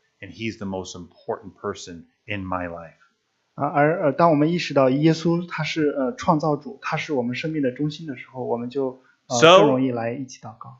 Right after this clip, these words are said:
Speaker 1: when you pray,
Speaker 2: 啊，所以当我们祷告的时候，
Speaker 1: keep Jesus at the center.
Speaker 2: 啊，让，聚焦在耶稣的身上。
Speaker 1: Find a place to be still.
Speaker 2: 啊，找到一个可以让你安静下来的地方。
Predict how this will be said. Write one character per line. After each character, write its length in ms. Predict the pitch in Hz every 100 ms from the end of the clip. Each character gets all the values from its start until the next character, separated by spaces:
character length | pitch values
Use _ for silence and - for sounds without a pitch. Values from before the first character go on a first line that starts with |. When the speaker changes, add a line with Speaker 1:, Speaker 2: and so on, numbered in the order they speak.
| 113
Speaker 1:
when 240 | 147 180
you 120 | 196
pray, 560 | 208 220 202 180 214 233 - _ _ _ -
Speaker 2:
啊， 120 | 135
所 140 | - 156
以 40 |
当 120 | 156
我 60 | 151
们 100 | 147
祷 120 | 135
告 80 | 139
的 100 | 135
时 140 | -
候， 340 | 127 143 143 _ _
Speaker 1:
keep 240 | - 139
Jesus 480 | 107 123 127 131 120
at 60 | 117
the 120 | 120
center. 400 | - 95 85 82 - _
Speaker 2:
啊， 220 | - 131 131
让， 480 | 160 147 180 143
聚 140 | - 160
焦 180 | 156 156
在 120 | 139
耶 160 | 147
稣 140 | 147 170
的 100 | 139
身 240 | - 127
上。 280 | - 131 - _
Speaker 1:
Find 320 | - 160 214
a 60 | 233
place 760 | - 240 240 120 - - - - _ -
to 60 | 113
be 100 | 117
still. 500 | 104 - 101 87 - _ _
Speaker 2:
啊， 160 | 147 131
找 220 | 127 131
到 120 | 143
一 120 | 147 139
个 140 | 156
可 120 | 151
以 60 | 151
让 180 | 151 147
你 60 |
安 200 | 143 156
静 140 | 160 151
下 160 | 160
来 100 | 131
的 120 | 127
地 200 | 127 135
方。 100 | -